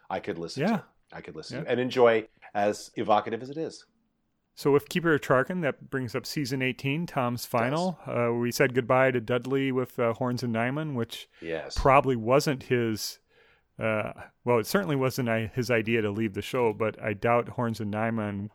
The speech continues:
Speaker 2: would, would have <laughs> been the one he wanted to go out with, with Shada being right around the corner.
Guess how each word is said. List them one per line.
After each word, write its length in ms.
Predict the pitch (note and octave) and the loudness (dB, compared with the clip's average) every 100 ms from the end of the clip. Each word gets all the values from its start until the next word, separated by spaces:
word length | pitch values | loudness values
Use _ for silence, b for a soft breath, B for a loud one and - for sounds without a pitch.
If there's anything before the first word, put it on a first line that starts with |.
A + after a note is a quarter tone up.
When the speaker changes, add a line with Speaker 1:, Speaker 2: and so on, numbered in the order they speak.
| D#3 | -14
Speaker 2:
would, 300 | C3 A2+ G#2+ G#2+ | -6 -4 -4 -2
would 180 | A#2 B2 | 0 2
have 80 | |
<laughs> 160 | A2 B2 | 2 8
been 160 | F3+ C3+ | 8 8
the 80 | |
one 180 | B2+ B2+ | 6 4
he 100 | A#2 | 2
wanted 240 | A#2 A#2 A2+ | 0 0 -2
to 60 | |
go 200 | A2 G#2 | -2 2
out 200 | A#2 B2+ | 2 2
with, 260 | G#2+ G2 - | -2 -8 -8
with 120 | G#2 | -8
Shada 420 | - B2 B2 A#2 | -2 2 4 2
being 380 | G2+ G#2+ G#2 G2+ b b b b | -2 -4 -4 -6 b b b b
right 200 | A2 A2+ | -2 -2
around 220 | G#2+ G#2+ G2+ | 0 -2 -4
the 80 | |
corner. 540 | G2+ B2 C3 A#2 G#2 | -6 -6 -2 0 -2